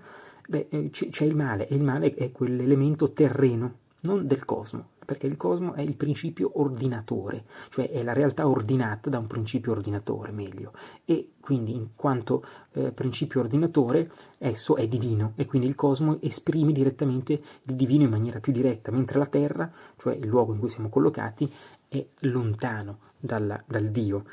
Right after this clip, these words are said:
per sua stessa natura, se non appunto si coltiva questa vicinanza interiore morale con Dio, che invece ci rende possibile la contemplazione di tutto l'essere creato continuamente dal Dio,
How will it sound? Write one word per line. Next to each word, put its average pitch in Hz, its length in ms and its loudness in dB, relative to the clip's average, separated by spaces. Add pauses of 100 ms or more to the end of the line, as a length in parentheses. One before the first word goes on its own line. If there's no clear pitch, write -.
(160)
per - 180 0
sua - 140 0
stessa - 320 -4
natura, 110 420 -4
se - 180 4
non 147 180 6
appunto 139 600 -2
si - 140 -4
coltiva 113 500 -2
questa 110 240 -2
vicinanza 110 560 -2
interiore 107 560 -2
morale 101 320 -2
con 156 180 0
Dio, 117 160 0
che 123 100 0
invece 135 400 -2 (380)
ci - 240 -2
rende 117 320 -2
possibile 127 480 0
la 117 160 -4 (220)
contemplazione 135 880 0
di 110 120 -2
tutto 139 440 -6 (160)
l'essere 123 520 0 (160)
creato 113 460 0
continuamente 113 720 0
dal 98 180 -4
Dio, 107 340 0